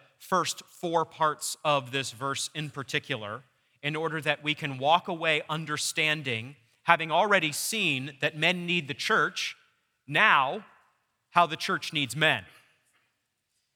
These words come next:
This verse reads as follows. "Be watchful.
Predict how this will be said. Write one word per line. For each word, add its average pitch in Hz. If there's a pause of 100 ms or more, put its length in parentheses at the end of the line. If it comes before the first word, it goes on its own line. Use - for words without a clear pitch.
(680)
This 175
verse 185
reads 156
as 127
follows. 113 (880)
"Be 135
watchful. 127